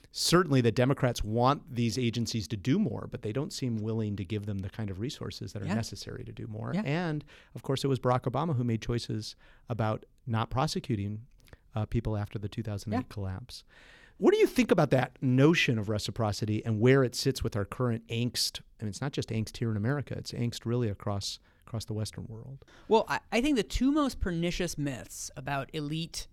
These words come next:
Speaker 2: deviance are, first, that people aren't mad about it, and secondly,
Speaker 1: Hmm.
Speaker 2: that people struggle to understand it.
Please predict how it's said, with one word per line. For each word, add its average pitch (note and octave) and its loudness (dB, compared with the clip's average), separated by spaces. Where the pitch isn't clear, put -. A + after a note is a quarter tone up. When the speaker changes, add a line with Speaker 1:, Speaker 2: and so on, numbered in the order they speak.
Speaker 2:
deviance B2+ -6
are, C#3+ 2
first, - 0
that - 0
people E3+ 6
aren't G3 2
mad C#3 0
about D#3 2
it, G#3+ -2
and D3+ -6
secondly, F#3 2
Speaker 1:
Hmm. F3+ 0
Speaker 2:
that - -2
people D#3+ 4
struggle D3+ 2
to D3+ -2
understand B2+ -6
it. - -18